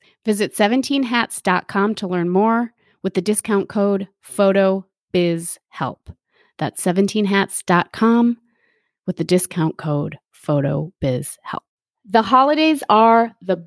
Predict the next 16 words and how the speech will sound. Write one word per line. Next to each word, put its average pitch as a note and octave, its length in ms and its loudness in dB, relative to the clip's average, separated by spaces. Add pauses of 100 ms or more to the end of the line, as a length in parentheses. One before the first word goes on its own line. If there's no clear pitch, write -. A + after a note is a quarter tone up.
(120)
best G#3+ 340 0
time G3+ 200 -4
of G3 140 -6
year F#3 160 0
to F3 140 -4
offer E3+ 260 -2
print F3 320 -6
sales A#3 560 -4
and F#3+ 100 0
encourage B3+ 560 0
clients G#3+ 420 -2
to G3+ 100 -12
create F3 420 -4
meaningful C4 840 2
printed G3+ 480 -8
gifts. - 440 -14